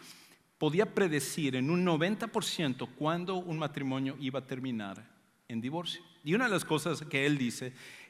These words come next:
es que en los matrimonios hay cuatro cosas que tienden a usarse para manipular o para lograr que la otra persona,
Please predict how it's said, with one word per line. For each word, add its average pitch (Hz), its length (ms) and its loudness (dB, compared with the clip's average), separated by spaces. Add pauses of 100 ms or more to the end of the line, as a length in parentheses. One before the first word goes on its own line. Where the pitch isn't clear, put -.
es 147 140 2
que 156 200 6
en 151 200 2
los 139 200 0
matrimonios 156 680 0
hay 151 200 0 (320)
cuatro 156 400 4
cosas 160 320 2
que - 120 -2
tienden 143 680 0 (140)
a 135 380 2
usarse 143 760 2 (720)
para 147 300 2
manipular 135 1000 2
o 131 80 -2
para 127 220 2
lograr 123 380 2
que 139 100 -2
la 120 120 2
otra 120 260 -2
persona, 117 500 -6